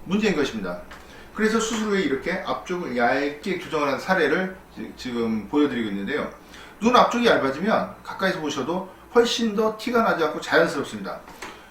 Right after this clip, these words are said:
이렇게 된 경우, 앞쪽이 두꺼운 경우 전체적으로 쌍꺼풀이 두껍다고 생각하고 왠지 모르게 마음에 들지 않는다고 하시는 분들이 많습니다. 앞쪽만 얇으면 중간 바깥쪽은 조금 넓어도, 어,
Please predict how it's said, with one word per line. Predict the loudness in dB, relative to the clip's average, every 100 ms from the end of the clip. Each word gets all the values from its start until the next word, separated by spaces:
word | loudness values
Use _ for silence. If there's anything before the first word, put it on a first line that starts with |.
| -6
이렇게 | 2 2 4
된 | 2 4
경우, | 2 2
앞쪽이 | -2 -2 -2 -2
두꺼운 | 2 2 2
경우 | 0 0
전체적으로 | 0 0 2 2 2 2
쌍꺼풀이 | 0 -2 -2 -6
두껍다고 | -6 -4 -2 2 2
생각하고 | 2 -2 -2 0
왠지 | 2 4 2
모르게 | 2 2 2
마음에 | 4 4 2
들지 | -4 -4 -2
않는다고 | 0 0 2 2 2
하시는 | -4 -6 -6
분들이 | -6 -4
많습니다. | -4 -4 -8 -8 -10 -16 -20 -20 -20 -6
앞쪽만 | -4 -2 0 4 4
얇으면 | 4 0 -2 -4 -4
중간 | -2 2 2
바깥쪽은 | 0 -6 -6 -6 -6
조금 | -6 -6 0
넓어도, | 2 2 0 -4 -4 -6 -14 -20 -12
어, | -10